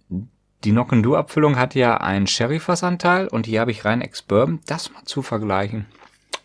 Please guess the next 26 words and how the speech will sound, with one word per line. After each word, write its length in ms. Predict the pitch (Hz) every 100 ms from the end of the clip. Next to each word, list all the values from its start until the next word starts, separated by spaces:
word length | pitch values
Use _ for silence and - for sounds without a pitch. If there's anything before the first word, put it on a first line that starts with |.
| _ _ _ _ _
das 140 | -
könnte 300 | - 101 104
ich, 180 | 92 -
äh, 220 | 95 92
könnte 260 | 90 92 92
spannend 340 | - 87 87
sein. 300 | - 85 87 _ _ - - - - - - - - _ _ -
Mit 320 | 127 - - _
achtundsechzig 720 | - 160 - 190 170 170 185 147
Euro, 320 | 113 156 220
man 160 | 135 127
muss 160 | 143
es 120 | 175
so 120 | 160 147
hart 160 | 135
sagen, 320 | 113 123 175
gehört 340 | 143 110 120 131
er 300 | 117 113 - _ _ _ -
immer 320 | 120 127 131
noch 160 | 127
zu 120 | - 123
der 140 | 113
Kategorie 640 | 113 110 104 104 95 107
eher 140 | - 87
günstiger, 800 | - 95 135 - 175 180 196 202 _ _ -
aber 560 | 190 196 190 190 85